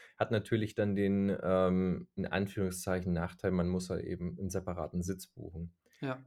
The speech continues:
Speaker 1: Aber es ist dann irgendwann, ich fa-, fand, bis zu 'nem halben Jahr ist es okay, auch mit dem Kind aufm, aufm Schoß zu fliegen oder im Loop-Belt,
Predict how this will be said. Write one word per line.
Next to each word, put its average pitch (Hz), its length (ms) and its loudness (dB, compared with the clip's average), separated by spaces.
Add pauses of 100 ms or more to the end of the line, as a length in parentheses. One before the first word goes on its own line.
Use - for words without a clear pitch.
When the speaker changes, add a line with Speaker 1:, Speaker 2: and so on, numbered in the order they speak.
Speaker 1:
Aber 98 200 6
es 95 120 -2
ist 110 160 0
dann 104 120 4
irgendwann, 113 760 2 (420)
ich - 80 -18
fa-, 104 180 4
fand, 107 320 2
bis 110 160 -2
zu 117 120 4
'nem 101 260 2
halben 101 300 2
Jahr 95 260 2
ist 127 160 -6
es 104 120 -4
okay, 117 420 0
auch 110 140 -4
mit 101 140 0
dem 98 140 0
Kind 107 300 0
aufm, 95 440 0
aufm - 300 -4
Schoß 123 360 -4
zu 123 100 -10
fliegen 120 340 -4
oder 95 160 2
im 95 140 2
Loop-Belt, 120 460 0